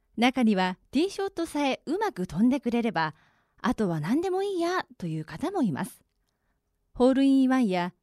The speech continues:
コンペで一度くらいは優勝したいなんて人も多いと思います。ゴルファーの思いは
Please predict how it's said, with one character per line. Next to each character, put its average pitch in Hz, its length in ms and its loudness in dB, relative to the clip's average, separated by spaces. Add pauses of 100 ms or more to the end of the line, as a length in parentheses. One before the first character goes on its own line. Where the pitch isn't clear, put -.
コ 349 160 -2
ン 440 100 -4
ペ 302 140 -2
で 196 260 -4
一 175 240 -8
度 381 120 -2
く 427 120 -6
ら 392 120 0
い 285 40 -2
は 220 80 -2
優 170 200 -2
勝 339 260 -4
し - 100 -14
た 262 160 -4
い - 100 -8 (200)
な 185 160 -4
ん - 20 -14
て 220 100 -8
人 302 220 -6
も 302 300 0
多 311 180 -4
い 440 80 -10
と 359 220 -4
思 180 200 -6
い 165 60 -4
ま 175 160 -4
す。 - 140 -14 (1000)
ゴ 359 120 -2
ル 453 80 -4
フ 427 80 -4
ァ 349 100 2
ー 320 40 0
の 294 120 2
思 277 160 4
い 285 80 2
は 190 300 -2